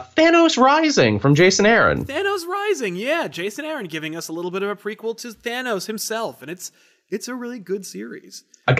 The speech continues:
Speaker 1: a character I didn't know I wanted an origin to, because I'm like, "Oh, he's big, he's evil. Any origin you can give would only diminish him." Oh, oh no, wait, Jason Aaron actually goes into some interesting places and say he just didn't pop out an evil, dark, cosmic lord. He actually bummed around a little bit as a space pirate.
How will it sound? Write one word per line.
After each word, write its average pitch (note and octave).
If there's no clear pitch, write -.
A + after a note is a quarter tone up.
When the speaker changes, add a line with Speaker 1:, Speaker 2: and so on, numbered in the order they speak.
Speaker 1:
a D3
character G#3+
I D3
didn't F3
know G3
I C#3+
wanted A#2
an A#2
origin G#2
to, B2
because D3+
I'm F#3+
like, B3
"Oh, A3
he's G#2+
big, C3
he's B2+
evil. C#3
Any E3+
origin D#3+
you D#3
can D3
give C#3+
would C3
only C3+
diminish C3+
him." A#2+
Oh, F#3
oh B3+
no, B3+
wait, A#3
Jason G3
Aaron G3
actually F#3+
goes F#3
into D#3
some D#3+
interesting D#3
places D3+
and B2
say C3
he B2+
just C3
didn't C3+
pop D3+
out D3+
an C#3
evil, B2
dark, A#2+
cosmic A#2
lord. A#2
He A#2+
actually A#2
bummed B2
around A#2+
a A#2+
little A2
bit G#2+
as G2
a F#2+
space E3+
pirate. E3